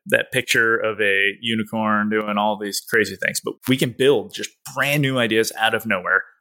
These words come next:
We've seen this happen multiple times. They turn, they can even turn into great businesses. More frequently, you see the synthetic imagination, where it's, we're gonna take one item, something else, and we're gonna put it,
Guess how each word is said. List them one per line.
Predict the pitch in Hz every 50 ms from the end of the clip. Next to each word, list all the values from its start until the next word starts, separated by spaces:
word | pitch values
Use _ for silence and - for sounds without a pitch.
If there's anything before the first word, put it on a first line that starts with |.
| _ -
We've | 123 117
seen | - - - - 131 127 123
this | 120 113 -
happen | 123 101 104 104 110 113 107
multiple | 110 123 123 117 - 117
times. | 113 - 110 104 101 104 101 -
They | 95 95 - -
turn, | - 120 117 110 101
they | 110
can | 110 - 117
even | 123 123 120
turn | 110 - 123 117
into | 113 107 107
great | 98 - - 110 113 107 104
businesses. | - 101 - - - - - - - - - _ _ _ _ _ _ _ _ _
More | - 120 131 151 156
frequently, | - 160 165 160 156 131 113 110 110 110
you | 110 107
see | 104 - 123 117
the | 104 104
synthetic | - - 117 104 101 - 113 110 107 104 -
imagination, | 101 95 90 92 - 98 92 - - - - - - _ _ _ _ _ _
where | - 113
it's, | 107 -
we're | 120 113
gonna | 117 113
take | 107 - 113 104 104 98 - - _ _ _ _ _ _ _ _ _ _ _ _ _ _
one | 131 117 120 123 127 123
item, | 120 120 123 123 127 135 139 143 139 - _ _
something | - - - - 123 107 113 113
else, | 117 127 143 143 -
and | 113
we're | 113
gonna | 110 104
put | - 123 113
it, | 110 110